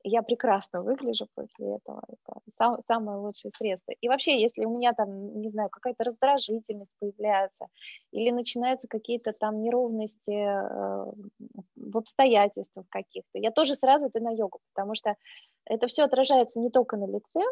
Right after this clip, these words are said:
эти напряжения, они, э, отражаются и в обстоятельствах жизни, и в настроении, в общем, а, э, н-, н-,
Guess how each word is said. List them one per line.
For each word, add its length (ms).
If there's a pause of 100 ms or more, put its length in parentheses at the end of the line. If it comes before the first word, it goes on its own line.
(320)
эти 200
напряжения, 640
они, 240
э, 60 (340)
отражаются 720
и 180
в 60
обстоятельствах 760
жизни, 420
и 20
в 60
настроении, 560
в 60
общем, 320 (920)
а, 320 (380)
э, 20 (1400)
н-, 500 (300)
н-, 140